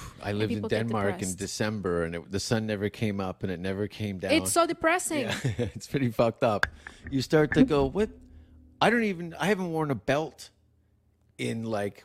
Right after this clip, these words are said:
Speaker 1: weeks because there's no reason to go anywhere because the, the sun's never coming out.
Speaker 2: Yeah.
Speaker 1: Top three favorite places you visited?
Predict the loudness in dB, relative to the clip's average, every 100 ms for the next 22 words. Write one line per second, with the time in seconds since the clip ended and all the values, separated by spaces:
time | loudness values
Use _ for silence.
0 | -2 2 2 0 -6 -4 0 0 0 -6
1 | -4 -2 0 0 0 -2 -4 0 0 0
2 | -2 -2 -2 -4 -6 -8 -10 -10 -6 -2
3 | 0 0 0 -2 0 -2 -2 -4 -4 -6
4 | -6 -2 -2 -2 -6 -12 -16 _ _ -20
5 | -20 _ _ _ 0 0 0 -4 -2 0
6 | 0 0 0 0 -2 -2 -2 -2 -6 -6
7 | -8 -16 _ _ _ _ _ _ -4 -2
8 | -4 -4 -8 -10 -16